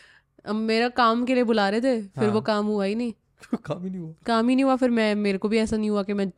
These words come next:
Speaker 1: खुद ही चली
Speaker 2: तो
Speaker 1: जाऊँ।
Speaker 2: वीजा लगा हुआ है तो जाओ, लंदन तो घूम के आना
Speaker 1: अब तो
Speaker 2: चाहिए।
Speaker 1: एक्सपायर हो गया।
Speaker 2: छह महीने के लिए लगा था बस।
Speaker 1: हाँ।
Speaker 2: क्या फायदा? मेरे छह महीने की वीजा में दो बार वो आया, मैं इस चक्कर में,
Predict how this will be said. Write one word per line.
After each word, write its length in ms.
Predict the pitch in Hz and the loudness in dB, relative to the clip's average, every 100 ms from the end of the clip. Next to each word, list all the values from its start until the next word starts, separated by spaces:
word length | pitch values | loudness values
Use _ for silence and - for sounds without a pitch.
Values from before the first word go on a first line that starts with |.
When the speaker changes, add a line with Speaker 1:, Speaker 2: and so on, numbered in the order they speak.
| - | -14
Speaker 1:
खुद 160 | - 185 | -6 -4
ही 60 | |
चली 240 | 190 190 185 | -4 -4 -4
Speaker 2:
तो 60 | |
Speaker 1:
जाऊँ। 100 | 185 | -4
Speaker 2:
वीजा 160 | 143 143 | -4 -6
लगा 200 | 151 131 | -6 -6
हुआ 140 | 170 | -10
है 80 | 190 | -12
तो 60 | 180 | -12
जाओ, 160 | 135 | -10
लंदन 240 | 180 147 175 | -10 -10 -10
तो 100 | 196 | -10
घूम 140 | 156 | -10
के 80 | 175 | -10
आना 120 | 165 | -10
Speaker 1:
अब 120 | 135 | -8
तो 80 | 139 | -6
Speaker 2:
चाहिए। 160 | 127 262 | -2 -2
Speaker 1:
एक्सपायर 360 | - - 185 | -2 0 2
हो 60 | 180 | 0
गया। 180 | 175 233 _ _ | -2 -10 _ _
Speaker 2:
छह 120 | 147 | -6
महीने 180 | 160 185 | -2 -2
के 80 | 185 | -2
लिए 60 | |
लगा 140 | 185 175 | -2 -2
था 80 | 165 | -4
बस। 380 | 127 117 - - | -6 -10 -18 -10
Speaker 1:
हाँ। 280 | 196 190 175 - _ | -8 -8 -12 -20 _
Speaker 2:
क्या 140 | 120 | -20
फायदा? 440 | 120 117 120 131 _ _ _ _ _ - | -18 -20 -20 -20 _ _ _ _ _ -8
मेरे 140 | 135 | -4
छह 180 | 180 160 | -2 0
महीने 160 | 165 170 | 2 2
की 60 | |
वीजा 140 | 170 160 | 2 2
में 80 | 143 | 2
दो 100 | 131 | 2
बार 100 | 160 | 2
वो 80 | |
आया, 180 | 170 160 | 0 0
मैं 100 | 156 | -2
इस 100 | 151 | -4
चक्कर 260 | - - 139 | -8 -6 -6
में, 160 | 139 | -4